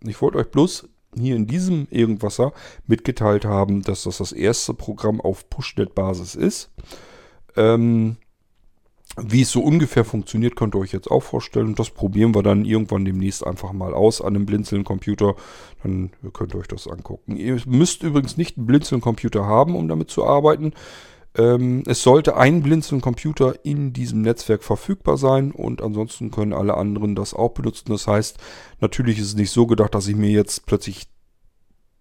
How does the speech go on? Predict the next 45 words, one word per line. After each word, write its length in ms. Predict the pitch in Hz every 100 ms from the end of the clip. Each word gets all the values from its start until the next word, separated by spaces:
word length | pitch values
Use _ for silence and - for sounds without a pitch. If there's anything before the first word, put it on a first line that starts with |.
| -
äh, 160 | 110 107
für 160 | -
die 80 | 117
ganze 260 | 120 117 -
Familie 480 | 117 117 117 113 107
einen 240 | - 107
Blinzeln-Computer 760 | 104 160 180 156 147 156 - 143
kaufen 300 | 131 131 139
muss, 200 | 139 - - - -
sondern 340 | 131 123 120
wenn 140 | 113 120
da 120 | 110
welche 200 | 110 110
dazwischen 480 | 104 - 139 131 113
sind, 300 | 120 110 110
die 100 | -
ihr 200 | 104 101
Notebook 480 | 107 120 - 113
oder 120 | 95 95
ihren 180 | 123
Computer 400 | 110 98 131 117
woanders 340 | 98 92 131 -
gekauft 380 | 110 107 104 107
haben, 160 | 104
funktioniert 640 | - 113 - 107 104 107
das 160 | 95 -
dann 180 | 101 98
eben 300 | 73 92 -
auch. 300 | 123 185 - - - - -
Ich 60 |
muss 160 | 110 113
es 120 | 107
nur 200 | 113 107
einmal 280 | 117 117 104
auf 200 | 90 -
einem, 240 | 107 104 - - -
ne, 300 | 101 104 76
äh, 320 | 101 101 98
Blinzeln-Computer 800 | 101 135 - - 107 120 113 104
haben, 180 | 110 117
damit 180 | 107 104
ich 80 | 101
überhaupt 400 | 95 98 104 - - - -
das 160 | 107
Programm 500 | - 101 95 101 95